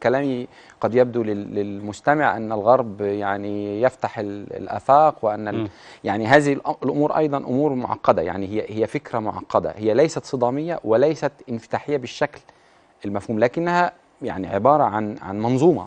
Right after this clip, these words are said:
Speaker 1: منظومة أنت تتحرك فيها بمشاكلها وبإيجابياتها. ال-، ما أقصده من ذلك إن حضرتك،
Speaker 2: طب أنا
Speaker 1: آه،
Speaker 2: ممكن
Speaker 1: النموذج
Speaker 2: أع-، معذرة، أنا ممكن أعيد صياغة السؤال بشكل أشمل وأعم علشان تبقى الرؤية أشمل وأوضح. ما الذي يريده الغرب من الشرق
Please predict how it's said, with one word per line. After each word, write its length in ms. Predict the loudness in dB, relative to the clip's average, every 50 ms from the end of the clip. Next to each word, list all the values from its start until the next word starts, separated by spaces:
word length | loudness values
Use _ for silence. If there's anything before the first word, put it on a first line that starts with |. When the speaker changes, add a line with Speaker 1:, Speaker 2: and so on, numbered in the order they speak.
| -10 -6
Speaker 1:
منظومة 340 | -4 -2 0 0 0 0 -2
أنت 120 | -2 -4
تتحرك 500 | -4 -4 -6 -8 0 2 2 2 2 -2
فيها 320 | -2 -4 0 2 2 0 0 -4 -18 -20 -20 -12 -4
بمشاكلها 720 | 0 0 2 2 0 -2 -4 -2 -4 -4 -2 2 2 4
وبإيجابياتها. 720 | 4 2 0 -2 -6 -2 2 2 2 2 2 -2 -2 -4 -6 _ -20 -20 -20 -20 -20 -18 _ -4
ال-، 380 | -4 -4 -2 0 0 0 2
ما 120 | 2 2 2
أقصده 340 | 2 -2 -2 -2 -2 0 0
من 160 | -2 -2 -2
ذلك 320 | 0 0 0 -2 -4 -6
إن 120 | -6 -6 -6
حضرتك، 640 | -6 -6 -4 -4 -4 -2 -2 -4 -6 -6 -8 -2
Speaker 2:
طب 80 | -2 -2
أنا 200 | 0 0 0 0
Speaker 1:
آه، 40 | 2
Speaker 2:
ممكن 160 | 2 2 4 4 4
Speaker 1:
النموذج 140 | 4 2
Speaker 2:
أع-، 200 | 0 -2 -4 -4
معذرة، 340 | -2 -2 0 4 4 4 2 2
أنا 80 | -2 -4
ممكن 180 | -2 0 0 2
أعيد 180 | 2 0 0
صياغة 200 | 2 0 0 0
السؤال 300 | -2 -6 -2 0 0 0
بشكل 320 | 0 -2 -6 -4 -2 -2 -2
أشمل 300 | -2 -4 -2 -2 0 0
وأعم 360 | 0 0 0 0 -2 -2 -4
علشان 300 | -8 -8 -6 -6 -6 -6
تبقى 240 | -6 -4 -2 -2 -2
الرؤية 400 | 0 0 0 0 0 -2 -2 -4 -8 -16
أشمل 440 | -14 -10 -10 -10 -8 -6 -4 -2
وأوضح. 240 | 0 -2 -2 -4 -10 -18 _ _ _ _ _ -20 -20 -20 -20 _ -12 -8
ما 180 | -2 2 4
الذي 240 | 4 4 4 2 2
يريده 360 | 2 2 0 2 0 0 2
الغرب 320 | 2 2 2 2 2 0 -4 -10 -20 _ _ _ -20 _ -8
من 160 | -4 -4 -4
الشرق 320 | -4 -4 -4 -6 -6 -8